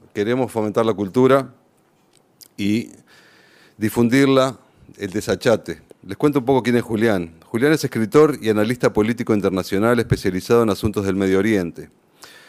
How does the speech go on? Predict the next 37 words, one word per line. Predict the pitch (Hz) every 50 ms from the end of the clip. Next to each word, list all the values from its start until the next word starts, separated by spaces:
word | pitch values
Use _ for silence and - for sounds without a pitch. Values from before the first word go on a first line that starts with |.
| - _ _ -
Es | - - -
autor | 120 117 131 139 135
de | 127
tres | - 139 147 143
grandes | 135 135 135 127 127 117 - 156
obras. | 143 135 123 120 123 123 120 - - - _ _ _ _ _ _ _ _ _ -
Una | 117 120 123 120
es | 113 104
Roma | 110 117 120 117 113
y |
Jerusalén, | - 113 107 104 101 - 113 107 123 135 135 139 139 135 123 120 117 _ _ _ -
la | 98 90
política | - 104 101 101 110 - 117 104 - 110 98 101 101 92
vaticana | 101 92 - 98 - - 107 104 101
hacia | 95 - 101
el | 87
Estado | 80 - 107 98 90
judío. | - 92 98 107 120 127 135 143 _ _ _ _ _ _ _ _ _ _ _ _ _ _ _ _
Otras | - 113 104 117 107 -
Tierras | - 117 113 110 107
por | - 107 98 95 -
paz, | 113 104 -
tierras | - 107 95 95 -
por | - 101 101
guerra. | 107 123 131 120 113 117 123 127 _ _ _ _ _ _ _ _ _ _ _ _ _ _ _ _ _ _ _ _ _ _ _ _ _ _ _
Y | - 104 113
otra | 123 120 127 131 127 123 123
es | 127 123 - -
la | 110 110
que | 95 107 110
hablábamos | 107 107 113 113 113 113 113 110 - 120
hace | 110 - 123
un | 120 113
ratito, | 120 113 - 131 107 127 123 -
Triángulo | 120 110 117 120 120 110 117 117 113
de | 110 110
Infamia, | 104 - - 127 120 110 104 101 104 107